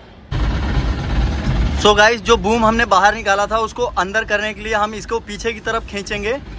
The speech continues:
जिससे कि वो बूम retract हो रहा है और अंदर की तरफ आ रहा है। जब तक खींचेंगे, जब तक वो पूरे अंदर में ना आ जाए।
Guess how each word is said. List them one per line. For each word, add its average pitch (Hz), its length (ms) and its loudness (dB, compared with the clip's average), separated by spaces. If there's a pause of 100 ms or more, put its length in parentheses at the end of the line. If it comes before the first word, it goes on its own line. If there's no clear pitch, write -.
(200)
जिससे 208 320 0
कि 226 80 -8
वो 233 160 2
बूम 220 400 -2
retract 208 540 0
हो 208 120 2
रहा 202 120 8
है 233 100 6
और 196 300 6
अंदर 196 240 0
की 226 120 -4
तरफ 214 280 2
आ 175 180 6
रहा 185 100 4
है। - 1600 -8
जब 208 200 2
तक 269 120 6
खींचेंगे, 247 400 0
जब 226 160 0
तक 240 140 2
वो 247 120 6
पूरे 233 300 4
अंदर 202 380 4
में 220 140 -2
ना 214 80 6
आ 190 140 10
जाए। 226 300 2